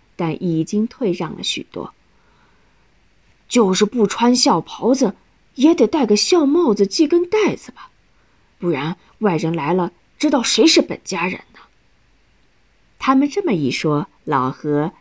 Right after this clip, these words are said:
也不好再说什么了。这时佩东跟着老姑回来了，少英一来，少元觉得轻松了很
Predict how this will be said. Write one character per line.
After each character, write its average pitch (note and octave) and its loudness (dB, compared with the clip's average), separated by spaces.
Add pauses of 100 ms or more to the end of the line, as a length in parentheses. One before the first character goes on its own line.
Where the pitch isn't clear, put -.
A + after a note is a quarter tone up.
也 D#3+ -2
不 - -8
好 - -12
再 D3+ -14
说 G3+ -2
什 - -6
么 - -20
了。 - -20 (960)
这 B3+ 8
时 D#3+ 2 (200)
佩 C4 4
东 A#3 0
跟 C#4 -2
着 C4 -2
老 D#3 0
姑 D4+ -2
回 - -8
来 - -12
了， - -20 (540)
少 D#4 4
英 E4 2
一 G#3 2
来， C#3 0 (120)
少 F3 2
元 D3+ 0
觉 D#3 -2
得 D#3 -4
轻 G3 -4
松 G3 -6
了 D#3+ -4
很 - -16